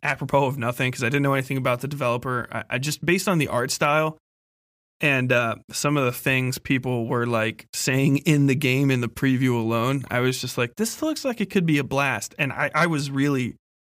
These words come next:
I was really well rewarded for, uh, taking the time to check that out.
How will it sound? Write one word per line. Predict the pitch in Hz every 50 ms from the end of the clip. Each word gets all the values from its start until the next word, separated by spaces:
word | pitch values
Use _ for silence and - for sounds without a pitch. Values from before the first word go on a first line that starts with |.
| _ _ _ _ _ -
I | 131 143
was | 143 139 131
really | 135 147 147 143 143 139
well | 127 127 127 123
rewarded | 117 113 117 123 120 120 113 110 110 107
for, | - - - 131 120 120 110 - 110
uh, | 113 104 98 - - - -
taking | - 143 135 131 127
the | 113 104
time | - - 131 123 120 117 113 113
to | - - 117 110 101 98 87 - -
check | - - - 120 -
that | - 98 92
out. | 101 131 131 - -